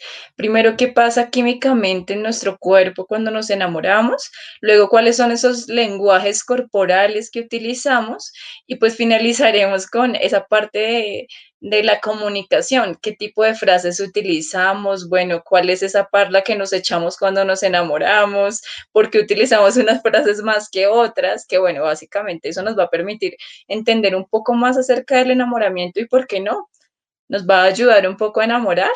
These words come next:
¿no? Uno no sabe. <laughs> Bueno, entonces, em, quiero empezar con esta parte bioquímica, pues aprovechando estas experiencias que nos relatan,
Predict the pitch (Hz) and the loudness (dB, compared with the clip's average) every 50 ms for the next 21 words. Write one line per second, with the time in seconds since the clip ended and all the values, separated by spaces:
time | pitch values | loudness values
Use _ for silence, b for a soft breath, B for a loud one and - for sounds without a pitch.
0 | - 233 226 214 277 - 381 269 214 226 254 294 403 - 359 359 427 415 294 - | -4 -8 -8 -8 -8 -6 -6 -4 -4 -4 -4 -4 -4 -2 -2 -2 0 0 0 0
1 | 269 269 262 247 - - 254 254 269 320 - - - 214 220 202 185 180 175 165 | 0 0 0 -2 0 0 0 0 0 -2 -6 -6 -2 2 2 2 2 0 -2 -4
2 | 185 190 190 196 220 - - B B B B B B B B B B - 233 233 | -6 -6 -6 -8 -10 -10 -12 B B B B B B B B B B 0 2 2
3 | 226 220 208 202 202 196 185 180 180 170 165 156 - - _ _ _ - 233 - | 4 4 2 2 2 0 0 -2 -6 -10 -12 -12 -16 -20 _ _ _ -16 -2 0
4 | 240 233 233 233 233 277 277 339 254 233 226 - 208 208 226 - 240 226 - 240 | 0 0 0 0 -2 0 2 2 2 2 2 -2 -6 -6 -2 -2 -2 0 2 2
5 | 240 240 233 - 240 247 - - _ _ _ _ _ _ _ - - - _ _ | 0 0 0 -4 -8 -10 -10 -14 _ _ _ _ _ _ _ -20 -20 -20 _ _
6 | _ _ _ - 208 214 214 208 214 - 208 202 208 208 208 208 - 262 480 - | _ _ _ -8 -2 0 0 0 -2 -4 -6 -6 -6 -6 -6 -4 -4 -4 -4 -4
7 | - B B B B B B B B _ _ - 220 214 - 220 214 214 208 208 | -10 B B B B B B B B _ _ -2 0 2 2 0 0 2 2 2
8 | 208 208 208 - 233 190 180 175 - 208 208 226 233 226 - 247 254 226 202 185 | 2 2 0 -2 -4 -4 -4 -6 -10 -8 -8 -8 -8 -4 -4 -4 -4 -2 -4 -6
9 | 185 180 175 - 208 214 226 220 220 226 226 214 196 180 180 175 - 175 180 180 | -6 -8 -8 -6 -4 -4 -4 -4 -2 -2 0 2 2 2 2 2 0 -2 0 0
10 | 180 185 185 190 190 196 | 0 0 0 -2 -4 -8